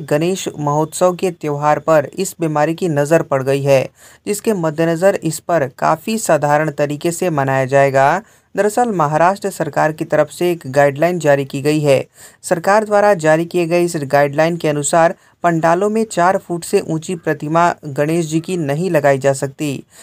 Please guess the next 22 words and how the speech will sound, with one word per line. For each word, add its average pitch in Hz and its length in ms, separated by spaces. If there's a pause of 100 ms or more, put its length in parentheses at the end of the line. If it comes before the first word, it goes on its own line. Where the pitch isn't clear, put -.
(180)
इसके 208 280
साथ 214 280
ही 247 80
सरकार 175 440
की 180 120
तरफ 170 220
से 175 160
कहा 151 240
गया 156 160
है 165 120
कि 165 160
घर 147 280
के 180 160
लिए 170 380 (320)
गणेश 196 380
प्रतिमा 160 480 (160)
अधिकतम 165 460
दो 170 240
फुट 170 300
की 170 100
होनी 147 280
चाहिए। 139 480